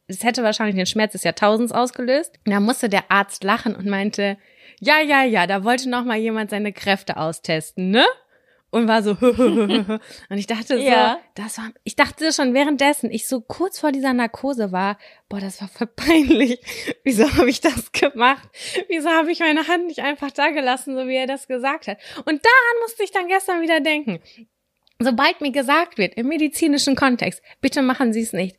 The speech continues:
Speaker 1: es ist nicht gut, lassen Sie es bleiben“, <laughs> dass ich auf einmal anfange,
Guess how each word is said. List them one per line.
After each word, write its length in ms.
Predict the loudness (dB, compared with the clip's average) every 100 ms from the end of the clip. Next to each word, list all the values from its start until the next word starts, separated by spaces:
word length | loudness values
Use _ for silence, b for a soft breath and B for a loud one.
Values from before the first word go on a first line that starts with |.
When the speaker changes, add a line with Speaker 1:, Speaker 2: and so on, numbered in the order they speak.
| _
Speaker 1:
es 120 | -10 -10
ist 160 | -2
nicht 260 | 0 0 -4
gut, 200 | -12 -10 0
lassen 300 | 0 2 -2
Sie 80 |
es 120 | -2 0
bleiben“, 340 | 2 2 0 -8
<laughs> 120 | 0
dass 200 | 0 2
ich 280 | 4 6 4
auf 80 | 6
einmal 360 | 2 4 2 2
anfange, 600 | 0 0 0 0 0 -2